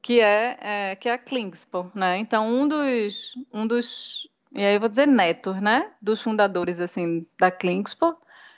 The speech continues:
ele veio aqui pro Brasil e, e aí foi chamado, assim, pra fundar aqui a Fonte Mod. Então, depois dele, depois que ele sai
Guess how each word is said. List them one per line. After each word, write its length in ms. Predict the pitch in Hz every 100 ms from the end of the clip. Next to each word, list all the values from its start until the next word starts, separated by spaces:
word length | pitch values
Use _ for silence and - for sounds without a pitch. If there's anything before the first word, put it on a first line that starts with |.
| _
ele 180 | 208 233
veio 280 | 208 196 196
aqui 160 | 214 214
pro 140 | 202
Brasil 640 | 196 196 180 170 170 269 - _ _ _ _ _ _ _ -
e, 880 | 190 190 185 180 175 175 170 175 185 208
e 120 | 190
aí 180 | 185 196
foi 180 | - 202
chamado, 520 | 254 240 196 175 202
assim, 220 | 202 190
pra 160 | - 196
fundar 440 | - 226 185 165
aqui 240 | 190 - 202
a 60 |
Fonte 280 | 202 220 247
Mod. 460 | 254 208 160 160 170 _ _ _ _ _ _ - _
Então, 180 | 196 196
depois 360 | 208 247 269
dele, 320 | 202 190 196 240
depois 240 | 247 233
que 80 | 254
ele 120 | 269
sai 600 | - - 185 170 196